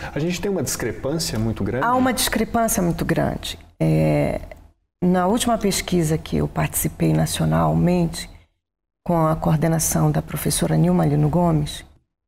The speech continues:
Speaker 2: nós estudamos o Brasil inteiro. E havia coordenadores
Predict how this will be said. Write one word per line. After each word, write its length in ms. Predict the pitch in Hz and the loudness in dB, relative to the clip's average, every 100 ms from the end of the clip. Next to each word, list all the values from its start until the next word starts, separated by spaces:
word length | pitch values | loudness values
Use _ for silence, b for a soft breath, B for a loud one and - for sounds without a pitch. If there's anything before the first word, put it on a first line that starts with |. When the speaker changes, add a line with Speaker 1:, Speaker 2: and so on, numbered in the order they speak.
| _ _ | _ _
Speaker 2:
nós 680 | 170 175 175 185 202 196 - | 2 2 4 2 2 0 -2
estudamos 600 | - 175 - 190 202 208 | -2 -2 0 2 2 2
o 60 | 196 | 2
Brasil 420 | 185 180 160 202 | 2 2 2 2
inteiro. 520 | 208 208 180 151 143 139 - - - _ _ _ _ _ _ _ _ _ _ _ _ _ _ _ - | 2 2 2 2 -2 -6 -12 -20 -20 _ _ _ _ _ _ _ _ _ _ _ _ _ _ _ 0
E 140 | 180 | 2
havia 840 | 180 - 185 196 202 196 180 165 - - | 2 2 2 4 4 4 2 2 -2 -2
coordenadores 1120 | 185 170 185 196 165 180 180 151 135 - | 0 2 2 2 2 4 4 2 0 -4